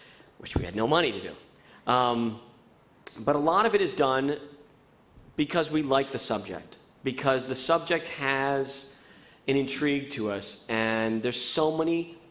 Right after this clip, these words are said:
like I said, bad shows. And we kept thinking, "Well, maybe the network's not gonna let us talk about certain things. Maybe they're gonna tell us, 'You know what?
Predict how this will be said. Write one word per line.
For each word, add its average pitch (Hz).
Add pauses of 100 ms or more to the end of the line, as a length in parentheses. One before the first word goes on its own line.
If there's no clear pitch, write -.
(180)
like 143
I 185
said, 160 (140)
bad 113
shows. - (560)
And 147
we 170
kept 277
thinking, 208 (260)
"Well, 214
maybe 214
the 233
network's 196
not 165
gonna 156
let 139
us 139
talk 117
about 98
certain 92
things. -
Maybe 151
they're 175
gonna 165
tell 131
us, - (260)
'You 165
know 190
what? 190